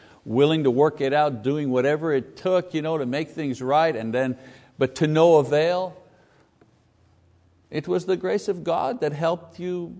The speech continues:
you know, go through that terrible time.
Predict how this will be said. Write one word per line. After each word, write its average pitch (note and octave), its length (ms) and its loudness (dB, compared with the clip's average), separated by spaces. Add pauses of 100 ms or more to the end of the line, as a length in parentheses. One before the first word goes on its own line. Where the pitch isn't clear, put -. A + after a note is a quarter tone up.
you G3 160 -10
know, G3+ 220 -8
go F#3 260 -2
through G#3 400 -4
that E3 300 -4
terrible A2+ 380 -2
time. E2 420 -14